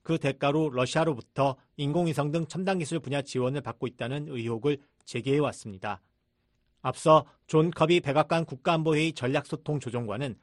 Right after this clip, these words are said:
지난 사 일 정례 브리핑에서 러시아가 두 차례에 걸쳐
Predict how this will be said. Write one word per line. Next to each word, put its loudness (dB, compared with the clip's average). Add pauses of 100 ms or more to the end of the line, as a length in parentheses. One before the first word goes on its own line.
(140)
지난 0
사 0
일 0
정례 -2
브리핑에서 -4 (320)
러시아가 2
두 -8
차례에 0
걸쳐 -2